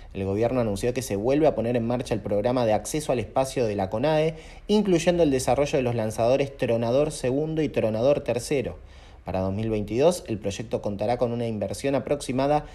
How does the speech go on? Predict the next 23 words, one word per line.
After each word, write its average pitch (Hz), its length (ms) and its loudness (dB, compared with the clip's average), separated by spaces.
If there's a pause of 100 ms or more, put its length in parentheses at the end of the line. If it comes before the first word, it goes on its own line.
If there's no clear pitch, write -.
(220)
de 127 120 -2
cuatro 135 400 4
mil 175 320 0 (120)
quinientos 131 580 -2
millones 113 380 -2
de 101 100 -2
pesos. - 520 -10 (440)
De 95 100 -6
acuerdo 107 520 0
a 92 220 0
los 95 220 -4
investigadores, 104 840 2
dentro 147 380 0
de 131 140 4
dos 185 260 4
años 185 260 2
podría 131 360 2
volver 131 320 4
a 147 100 2
probarse 131 340 2
un 123 60 -2
vehículo 123 340 -2
experimental 160 800 2